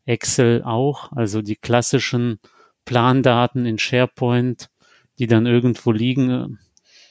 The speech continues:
auch das ist typisch Mittelstand und wird auch so schnell nicht weggehen.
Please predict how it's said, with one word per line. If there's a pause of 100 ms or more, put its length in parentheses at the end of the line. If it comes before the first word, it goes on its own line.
(220)
auch
das
ist
typisch
Mittelstand
und (520)
wird
auch
so
schnell
nicht
weggehen.